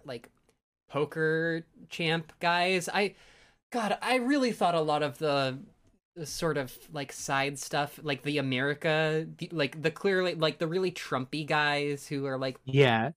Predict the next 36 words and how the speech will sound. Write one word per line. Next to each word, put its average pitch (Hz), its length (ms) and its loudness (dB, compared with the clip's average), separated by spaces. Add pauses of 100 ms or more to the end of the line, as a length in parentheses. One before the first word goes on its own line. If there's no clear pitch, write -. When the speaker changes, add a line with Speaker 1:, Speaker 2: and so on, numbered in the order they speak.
Speaker 1:
in 165 160 0
the, 160 100 0 (100)
winning 165 320 2
all 160 80 2
the 156 80 0
poker 156 300 -4
championships, 143 1000 -6
and, 147 220 -8
like, 135 260 -10
the 135 120 -6
fucking, 135 500 -6 (340)
the 175 140 0
guy 160 420 4
who, 160 240 0
like, 147 320 0
during 143 360 0
the 143 100 0
championship, 135 680 -4
like, 131 240 -4
stands 156 360 0
up 156 160 2
and 143 100 -4
takes 147 300 -4
his 143 100 -4
shirt 131 320 0
off 147 280 2
and 143 80 -4
is 139 80 -4
just 139 160 -4
like, 131 180 0 (340)
"I - 80 4
can't 330 240 4
do 359 140 6
this 381 220 4 (100)
anymore!" 339 460 4 (540)
Uh, 143 420 4